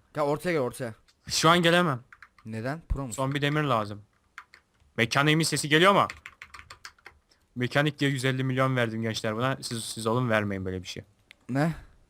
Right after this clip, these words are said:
Speaker 2: Diyorum, mekanik klavye sandım bunu. Yüz elli milyon verdim.
Speaker 1: <laughs> Kanka,
Speaker 2: Mekanik
Speaker 1: ben de
Speaker 2: ama duyulmayan mekanik. Nasıl oluyor bilmiyorum.
Speaker 1: İbo, ölüyorum.
Speaker 2: Geliyorum, geliyorum.
Speaker 1: Öldürdüm. Beyler, makro
Speaker 2: Öldürdüm.
Speaker 1: değilim. Allah çarpsın, o parti
Speaker 2: Her
Speaker 1: kızlar
Speaker 2: videoda
Speaker 1: o-
Speaker 2: bunu söylüyor ha.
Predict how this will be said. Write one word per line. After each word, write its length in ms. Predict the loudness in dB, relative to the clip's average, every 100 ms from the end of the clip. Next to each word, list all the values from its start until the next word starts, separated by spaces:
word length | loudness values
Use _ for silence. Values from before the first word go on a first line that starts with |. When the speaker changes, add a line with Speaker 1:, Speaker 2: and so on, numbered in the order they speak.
| _ _ _ _ _ 2
Speaker 2:
Diyorum, 220 | 4 6
mekanik 420 | 4 4 2 2
klavye 360 | 4 6 6 4
sandım 460 | 6 4 4 -2
bunu. 260 | 0 -2 -2
Yüz 200 | -6 -2
elli 200 | 0 0
milyon 400 | -2 2 4 4
verdim. 340 | 2 0 -2
Speaker 1:
<laughs> 60 | -4 _ _ -8 -6 -6 -14 -18 -20 _ _ -20 -16 -14
Kanka, 180 | -4 2
Speaker 2:
Mekanik 280 | 4 4 4
Speaker 1:
ben 40 | 4
de 60 |
Speaker 2:
ama 340 | 6 8 6 0 _ _ _ -6
duyulmayan 500 | 0 0 2 2 2
mekanik. 640 | -4 -8 -8 -10 -14 -20 _ _ _ _ _ _ _ -20 -6
Nasıl 260 | -4 -2 -2
oluyor 140 | -4 -4
bilmiyorum. 300 | -2 4 6
Speaker 1:
İbo, 60 | 10
ölüyorum. 280 | 12 12 8 _ _ _ _ -2
Speaker 2:
Geliyorum, 400 | 2 6 4 4
geliyorum. 220 | 8 10
Speaker 1:
Öldürdüm. 240 | 12 10 4 -6 _
Beyler, 300 | 0 6 8
makro 280 | 10 6 8
Speaker 2:
Öldürdüm. 160 | 6 6
Speaker 1:
değilim. 180 | 6
Allah 320 | 6 6 6 4
çarpsın, 300 | 2 0 4
o 40 |
parti 280 | 4 4 4
Speaker 2:
Her 120 | 6
Speaker 1:
kızlar 140 | 8 8
Speaker 2:
videoda 280 | 8 6
Speaker 1:
o- 40 | 4
Speaker 2:
bunu 160 | 2
söylüyor 420 | 4 6 6 6 4
ha. 400 | 6 4 0